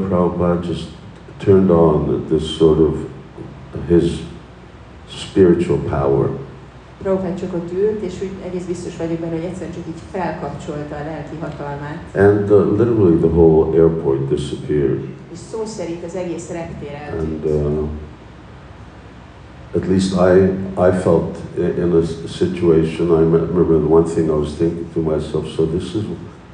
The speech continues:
Speaker 1: This is what it means to be self-realized.
Speaker 2: Akkor ezt emlékszem, hogy erre gondoltam magamban, hogy ezt jelenti az, hogy valaki önmegvalósított.
Speaker 1: In other words, I could feel what it was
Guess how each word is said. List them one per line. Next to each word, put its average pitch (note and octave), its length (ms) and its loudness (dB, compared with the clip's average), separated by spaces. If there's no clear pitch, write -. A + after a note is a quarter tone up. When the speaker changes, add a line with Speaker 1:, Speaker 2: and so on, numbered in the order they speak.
Speaker 1:
This F#2+ 200 2
is F#2+ 120 -2
what F2+ 180 2
it E2+ 200 0
means E2+ 320 2
to D#2+ 60 -4
be D2 160 -4
self-realized. D2 880 -4
Speaker 2:
Akkor F3 120 -6
ezt F#3+ 260 -6
emlékszem, F#3 340 -6
hogy F3+ 100 -2
erre F#3+ 200 -4
gondoltam E3+ 500 -2
magamban, E3+ 420 -2
hogy E3 200 -4
ezt F#3+ 260 -8
jelenti D#3+ 400 -8
az, D#3+ 80 -8
hogy D#3+ 140 -4
valaki E3 420 -2
önmegvalósított. C#3+ 920 -2
Speaker 1:
In F2 80 4
other F2 160 6
words, E2+ 240 8
I F#2+ 260 4
could E2+ 160 2
feel D2+ 200 2
what C#2+ 200 2
it C2+ 160 6
was - 120 2